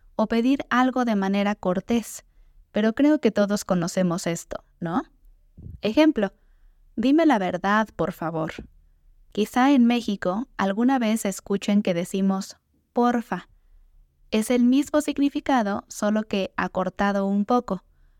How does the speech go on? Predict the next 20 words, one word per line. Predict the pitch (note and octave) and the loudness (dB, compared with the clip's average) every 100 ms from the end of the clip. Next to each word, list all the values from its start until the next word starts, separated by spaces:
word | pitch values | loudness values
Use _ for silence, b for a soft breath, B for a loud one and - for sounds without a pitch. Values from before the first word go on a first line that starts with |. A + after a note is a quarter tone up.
| _ _ - | _ _ -6
Ya | G3+ G3 | 0 0
saben | - G#3+ G#3+ | 2 2 4
que | G#3 F#3+ | 2 0
nos | F3 | 0
encanta | F3+ F3+ G3+ A3 A#3+ A#3 | -2 -2 0 2 2 0
acortar | F#3+ - F3+ - F#3 F#3 | 0 -2 -4 -2 -4 -4
todo | - G#3+ A#3 A3+ | -2 0 2 0
lo | G#3+ | -2
que | F#3+ | -4
podamos | - F3+ G3 G3 G3+ - | -2 0 0 0 -2 -4
para | - E3+ F3 | -4 -4 -2
ser | G3 G3 - | -2 -2 -2
más | F#3 F#3 - | 0 0 -4
prácticos. | - G#3 - D#3+ - - - _ _ _ _ _ _ - | -4 -6 -6 -12 -12 -12 -16 _ _ _ _ _ _ -6
Así | F3+ - G#3 | -4 -2 -2
que | - G3 - _ - | -2 -2 -4 _ -4
porfa | A#3 A#3 A3+ - F#3 A#3+ - - - | -2 0 -4 -6 -4 -6 -10 -20 -14
y | F3+ | -10
por | - D#3+ | -6 -6
favor | - G3+ A#3+ B3 C#4+ | -4 -2 0 0 -2